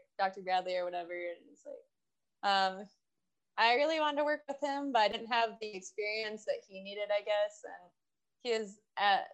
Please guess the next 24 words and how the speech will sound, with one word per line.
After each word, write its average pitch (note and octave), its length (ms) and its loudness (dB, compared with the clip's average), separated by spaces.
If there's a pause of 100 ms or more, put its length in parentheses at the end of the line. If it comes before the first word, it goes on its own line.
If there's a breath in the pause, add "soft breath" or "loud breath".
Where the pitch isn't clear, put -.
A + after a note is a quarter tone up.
(160)
he C#4 120 -2
w-, C4 180 0
agreed B3+ 340 0
to D4+ 80 -2
be C#4 120 -4
my A3+ 140 2
temporary G3 560 -4
advisor, F3 560 -6
but F#3 140 -6
then G3 140 -2
he's G3 260 -10
like, F#3+ 300 0
"You G#3 100 -14
know, G#3 80 0 (120)
I G#3 80 4
really A3 260 0
can't G3+ 340 -8 (260)
hire G3 200 2
you F3+ 160 -4
as F3+ 120 -6
a F3+ 60 -8
research F3+ 420 -8
assistant F#3 520 -10
or F3+ 240 -6